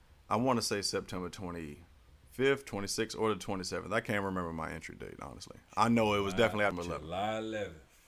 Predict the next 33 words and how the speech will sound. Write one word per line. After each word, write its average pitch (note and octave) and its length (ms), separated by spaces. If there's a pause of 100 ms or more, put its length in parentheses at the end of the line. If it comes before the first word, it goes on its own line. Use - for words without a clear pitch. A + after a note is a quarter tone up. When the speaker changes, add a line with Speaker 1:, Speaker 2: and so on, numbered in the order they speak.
(140)
Speaker 1:
Right. G2 300 (440)
Now, F#2+ 420 (440)
I C3+ 200
served, A#2 640 (400)
let's A#2+ 180
just, A2 260
let's A#2+ 180
just A2 140
meet A2+ 160
it G2+ 100
halfway. G2 380
September G#2+ 460
twenty-sixth, C#3+ 580
I B2+ 80
can G#2 140
ju-, F#2 140
I B2 80
can G2+ 140
look G2+ 180
at E2+ 60
my D#2+ 100
record. E2+ 420 (400)
Speaker 2:
Mm. F#2 40
Speaker 1:
September C3+ 360
twenty-sixth, C#3 760 (140)
two B2 160
thousand A#2+ 340
and A2+ 140
one, F2 240 (880)
and F2+ 540 (340)
I G#2+ 140
got A2 240
out G2+ 320